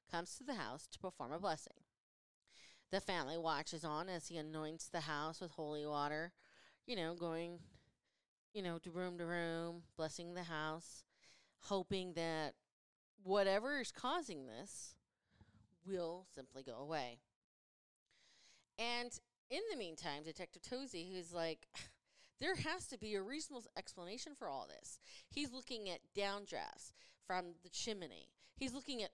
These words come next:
earthquakes. He's looking at faulty piping, sonic booms, because one of the things that was happening, or in r-, reality to them, they were very close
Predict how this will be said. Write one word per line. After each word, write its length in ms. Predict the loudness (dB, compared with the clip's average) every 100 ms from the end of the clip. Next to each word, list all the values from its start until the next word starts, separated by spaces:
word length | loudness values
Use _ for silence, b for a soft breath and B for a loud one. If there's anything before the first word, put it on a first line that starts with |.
| -2
earthquakes. 720 | 0 0 -4 -8 -8 -6 -6
He's 180 | -4 -4
looking 260 | -4 -4
at 100 | -4
faulty 460 | -2 0 0 -2 -12 -6
piping, 520 | 0 0 -2 -8 -10 -16 -20 B B B
sonic 460 | -4 4 6 6 2 -4 0
booms, 500 | 0 2 -2 -8 -10
because 300 | -8 -6 -6
one 160 | -4 -4
of 80 | -4
the 120 | -6
things 420 | -4 -4 -4 -4
that 140 | -2 -2 2
was 600 | 4 4 2 -4 -8 -10 -16 _ _ _ _ -14 -4
happening, 560 | -2 -2 -4 -6 -10 -14 -12
or 600 | -8 -6 -4 -6 -10 -14 _ _ _ _ _ -20 -8
in 160 | -6 -4
r-, 120 | -8 -10 -2
reality 480 | 2 4 2 -2 -4 -10
to 80 |
them, 200 | -8 -8 -4
they 120 | -2
were 140 | -2 -2
very 260 | 0 0
close 480 | -2 -6 -8 -8 -10